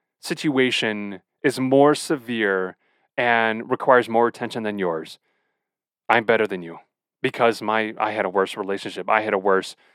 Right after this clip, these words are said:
situa-," what-, whatever that looks like. We're not competing for things.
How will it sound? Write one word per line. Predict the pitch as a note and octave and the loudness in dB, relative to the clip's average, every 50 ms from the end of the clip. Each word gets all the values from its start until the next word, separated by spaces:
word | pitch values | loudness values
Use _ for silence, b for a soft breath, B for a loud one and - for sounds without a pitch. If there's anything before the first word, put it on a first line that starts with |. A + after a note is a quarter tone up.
| b b | b b
situa-," | - A2+ - - A#2 G#2 G#2+ - | -14 -12 -10 -6 -6 -6 -4 -2
what-, | - C3+ C#3+ D3 | -2 -2 -2 0
whatever | D3+ D#3 F3+ F3+ E3 D3+ | 2 2 2 2 2 2
that | D3+ C3+ A#2+ | 0 -2 -2
looks | A2+ G#2 - - | -4 -6 -8 -8
like. | G2+ F2 F#2 - _ _ _ _ _ _ _ _ _ _ _ _ _ - | -10 -10 -10 -14 _ _ _ _ _ _ _ _ _ _ _ _ _ -2
We're | B2+ | 0
not | C3 D#3+ F3 - | 2 2 0 -2
competing | - - C#3+ B2+ - - B2+ B2+ C3 C3 A2 F2+ - | -4 -10 -10 -12 -10 -8 -6 -4 -4 -4 -4 -6 -4
for | - - G2 | -2 -2 -2
things. | F#2 - A#2+ G2 F2+ F2+ - - - | -2 -4 -8 -10 -12 -14 -18 -20 -20